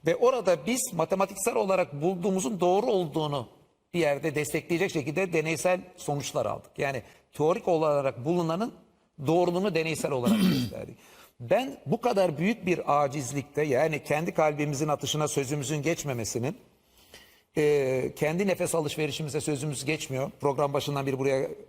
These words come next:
kadar kaç kere nefes aldı? Bu kadar aciz bir canlının böylesine evrene nüfuz edebilmesinin muazzam bir şey olduğunu düşünüyorum.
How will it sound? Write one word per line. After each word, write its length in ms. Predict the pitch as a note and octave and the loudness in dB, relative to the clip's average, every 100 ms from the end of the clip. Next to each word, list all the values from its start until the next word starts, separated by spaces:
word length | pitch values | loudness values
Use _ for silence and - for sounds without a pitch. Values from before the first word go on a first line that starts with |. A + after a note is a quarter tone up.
| - | -4
kadar 220 | C#3 B2 | -2 0
kaç 200 | D3+ D#3 | -2 -4
kere 200 | C3 A#2 | -4 -2
nefes 280 | B2 B2 A2 | -4 -6 -4
aldı? 240 | A#2+ B2 | -6 -4
Bu 80 | D3+ | -2
kadar 300 | A3 E3+ D3 | -2 2 2
aciz 480 | C#3 C#3 C#3 F#3+ - | 4 2 2 -2 -2
bir 160 | C3+ A#2+ | -4 -2
canlının 520 | C3+ B2 A2+ C3+ A#3 - - _ _ - - _ - | -4 -4 -2 -4 -4 -8 -20 _ _ -20 -20 _ -8
böylesine 800 | A2 A3+ C#4 A3+ F#3 D#3+ D#3 G#3+ - - | 0 2 2 0 0 2 0 -4 -16 -2
evrene 420 | D#3 D#3 D#3+ D3+ | -2 2 0 0
nüfuz 260 | C#3 B3 F#3 | -2 0 2
edebilmesinin 600 | D#3 C#3+ D3+ C#3+ F3+ E3 | 2 0 -2 -2 0 0
muazzam 420 | C#3+ C#3+ C3 C3+ | 0 0 -2 -4
bir 60 | A#2+ | -4
şey 140 | C3+ | -2
olduğunu 320 | A2 G#2+ G2+ | -2 -4 -10
düşünüyorum. 420 | G2+ - C3 A2 | -12 -12 -12 -12